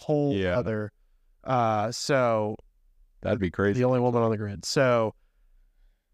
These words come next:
Speaker 1: that, I think that could happen. I
Speaker 2: Yeah,
Speaker 1: don't know who
Speaker 2: that's
Speaker 1: they could
Speaker 2: actually
Speaker 1: get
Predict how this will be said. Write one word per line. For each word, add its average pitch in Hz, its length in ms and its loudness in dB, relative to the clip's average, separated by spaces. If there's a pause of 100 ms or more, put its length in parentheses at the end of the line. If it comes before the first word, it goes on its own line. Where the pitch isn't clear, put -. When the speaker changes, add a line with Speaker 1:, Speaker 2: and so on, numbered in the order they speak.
(100)
Speaker 1:
that, 165 280 2
I 160 140 2
think 170 180 -4
that 151 160 4
could 147 160 -4
happen. 147 560 0
I 139 100 -2
Speaker 2:
Yeah, 143 40 2
Speaker 1:
don't 160 160 0
know 170 100 2
who 175 120 0
Speaker 2:
that's - 20 2
Speaker 1:
they 165 100 2
could 160 140 -2
Speaker 2:
actually 147 160 0
Speaker 1:
get 143 120 -4